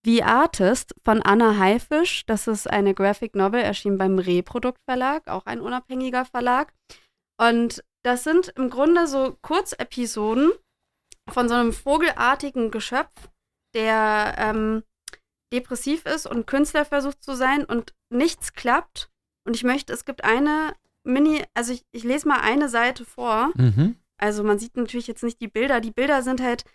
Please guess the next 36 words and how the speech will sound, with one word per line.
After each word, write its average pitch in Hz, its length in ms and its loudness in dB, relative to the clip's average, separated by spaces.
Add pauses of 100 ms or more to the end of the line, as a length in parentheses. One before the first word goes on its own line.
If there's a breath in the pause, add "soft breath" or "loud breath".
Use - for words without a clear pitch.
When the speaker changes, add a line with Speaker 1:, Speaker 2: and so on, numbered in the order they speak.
(220 soft breath)
Speaker 1:
es - 60 -10
ist 247 120 -6
alles 277 320 2
so 262 160 -2
orange-gelb, 240 1160 0
ein 226 160 -2
bisschen, 262 520 -2 (360)
also 240 200 -4
ich 285 140 -6
finde 302 200 2
den 269 100 0
Stil 262 320 -4
sehr 226 200 -2
lustig. 311 520 -4
Ich - 120 -16
mag 254 220 -2
das 233 180 -10
sehr, 240 200 -2
sehr, 220 240 -4
sehr 208 180 -4
gerne, 240 500 0
auch 233 120 -8
mit 220 160 -4
dieser, 202 400 -2
mit 202 120 -4
diesem 202 220 -4
Vogelgesicht 254 840 -4
und 208 140 -4
auf 202 120 -4
diesen, 208 400 -2
mit 196 140 -2
diesen, 202 300 -2 (580)
ähm, 202 420 2 (800)
ich 240 120 -2
sag 262 200 2
mal, 262 360 2